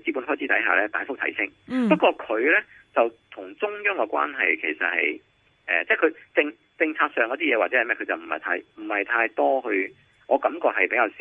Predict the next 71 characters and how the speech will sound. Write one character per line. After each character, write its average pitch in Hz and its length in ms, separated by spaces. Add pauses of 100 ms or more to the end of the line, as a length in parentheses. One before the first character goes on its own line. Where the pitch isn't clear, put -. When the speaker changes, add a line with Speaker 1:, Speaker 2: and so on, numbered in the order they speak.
(140)
Speaker 1:
嘅， 85 140
反 160 120
而 120 220
係 - 20
個， 104 200 (340)
即 170 60
係 127 120 (720)
董 143 180
事 - 140
長 104 240
去， 95 240
去 90 120
做 82 180
呢 98 60
樣 90 180
嘢 73 120
啦。 73 140 (300)
咁 226 140
但 143 140
係 - 20
個 147 80
董 147 220
事 - 140
長 120 180
之 - 120
前 87 160
又 76 120
過 95 260
咗 - 20
身 107 160
啦， 107 140
咁 - 80
而 92 100
家 95 100
換 107 100 (120)
咗， 87 300
即 120 60
係 104 100 (480)
一 131 140
兩 107 160
年 78 160
前 78 120
換 87 140
咗 104 100
個 104 100
新 - 60 (160)
嘅 98 60
董 90 140
事 85 140
長。 76 220 (380)
咁 190 120
嗰 170 120
個 170 100
同 87 200
中 160 180
央 143 160
嘅 - 40
關 131 200
係 85 300
係， 90 280 (540)
我 131 160
諗 139 200
係 92 280 (840)
冇 117 180
以 147 80
前 - 140
咁 98 180
好 85 120
嘅， 92 180
其 - 40
實。 - 100